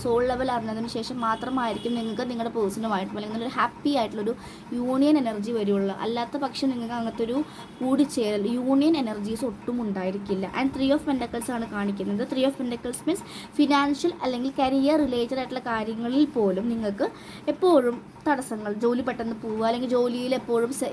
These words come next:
സീനിയേഴ്സോ സുപ്പീരിയേഴ്സോ എപ്പോഴും നിങ്ങളെ ബാക്ക് സ്റ്റാബ് ചെയ്യുക, കുറ്റപ്പെടുത്തുക, അല്ലെങ്കിൽ നിങ്ങൾക്ക് സ്ട്രഗ്ലിംഗ് ആയിട്ടുള്ളൊരു കരിയർ, ഫിനാൻസ് ഒട്ടും കിട്ടാത്ത, കുറ-, സാലറി ഒരു, ഏഹ്, കിട്ടുന്നത് കട്ട് ഓഫ് ആയിട്ടൊക്കെ വരും. ഇങ്ങനെയൊക്കെ പല രീതിയിലുള്ള ടെൻഷൻസ് ക്രിയേറ്റഡ് ആവുന്നത് because of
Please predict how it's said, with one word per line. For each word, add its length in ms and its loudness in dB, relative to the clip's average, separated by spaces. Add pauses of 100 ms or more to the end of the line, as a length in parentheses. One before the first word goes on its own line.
(120)
സീനിയേഴ്സോ 600 -2
സുപ്പീരിയേഴ്സോ 540 0
എപ്പോഴും 260 0
നിങ്ങളെ 240 2 (140)
ബാക്ക് 220 0
സ്റ്റാബ് 320 2
ചെയ്യുക, 240 0
കുറ്റപ്പെടുത്തുക, 560 -4
അല്ലെങ്കിൽ 260 -4 (100)
നിങ്ങൾക്ക് 240 -2
സ്ട്രഗ്ലിംഗ് 560 2
ആയിട്ടുള്ളൊരു 400 -2
കരിയർ, 320 -2 (460)
ഫിനാൻസ് 460 0
ഒട്ടും 220 0
കിട്ടാത്ത, 380 0 (100)
കുറ-, 160 -2 (280)
സാലറി 420 2 (300)
ഒരു, 140 2 (160)
ഏഹ്, 200 0 (140)
കിട്ടുന്നത് 440 -2 (360)
കട്ട് 200 -2
ഓഫ് 160 0
ആയിട്ടൊക്കെ 320 -4
വരും. 180 2
ഇങ്ങനെയൊക്കെ 460 2
പല 240 4
രീതിയിലുള്ള 540 0 (100)
ടെൻഷൻസ് 540 -6
ക്രിയേറ്റഡ് 460 0
ആവുന്നത് 320 0
because 240 -4
of 60 -8